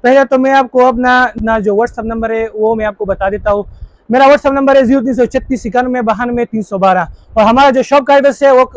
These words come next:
पिशावर कारखाना बाजार, पीरान market, बी block, shop number सैंतीस अड़तीस उनतालीस। इंशाल्लाह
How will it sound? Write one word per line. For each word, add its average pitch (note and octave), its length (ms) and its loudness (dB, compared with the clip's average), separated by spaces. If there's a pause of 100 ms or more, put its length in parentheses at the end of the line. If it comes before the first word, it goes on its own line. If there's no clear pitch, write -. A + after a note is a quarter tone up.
पिशावर C4+ 540 2
कारखाना B3+ 520 -2
बाजार, B3+ 400 2 (360)
पीरान B3 300 2
market, C4+ 340 0
बी B3 200 4
block, C4 240 2
shop C4 200 -2
number B3+ 240 -4
सैंतीस C4+ 420 -4
अड़तीस B3 380 -8
उनतालीस। G#3 520 -2 (400)
इंशाल्लाह C4+ 400 2